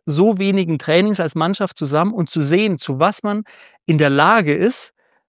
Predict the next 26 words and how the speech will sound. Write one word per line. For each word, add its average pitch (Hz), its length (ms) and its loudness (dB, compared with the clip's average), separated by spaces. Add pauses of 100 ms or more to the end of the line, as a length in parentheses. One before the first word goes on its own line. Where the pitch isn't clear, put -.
wenn 156 200 2
man 214 140 2
sich 190 180 -2
an 160 120 -2
eine 156 140 0
gewisse 175 320 0
Struktur - 640 0
hält, 240 340 0
wenn 165 160 2
man 165 140 0
als 147 200 -2
Team 254 380 4
zusammenarbeitet, 165 1080 0 (500)
ähm, 165 320 2 (720)
ja, 190 160 6
und, 202 240 -2
und 190 240 -2
bereit 170 320 4
ist, 196 80 -4
vielleicht 190 220 2
auch 180 60 -2
mal 165 180 2
Sachen 190 260 2
zu - 140 -6
machen, 190 320 0
die, 175 180 -2